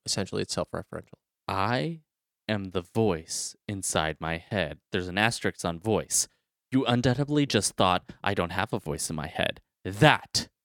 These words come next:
Speaker 2: is the voice the question is referring to.
Speaker 1: I didn't think that. My, the voice in my head clearly said, "The voice in your head is not you." So that's
Speaker 2: Okay.
Speaker 1: false.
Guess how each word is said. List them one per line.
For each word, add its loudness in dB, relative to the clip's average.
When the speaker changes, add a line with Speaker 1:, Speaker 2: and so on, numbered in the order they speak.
Speaker 2:
is -4
the -10
voice -4
the -16
question -10
is -18
referring -12
to. -10
Speaker 1:
I 6
didn't 2
think -6
that. 2
My, 4
the 0
voice 6
in 2
my 4
head 2
clearly 2
said, 2
"The 2
voice 2
in -2
your 2
head 4
is -4
not -6
you." -10
So 4
that's 4
Speaker 2:
Okay. -10
Speaker 1:
false. -4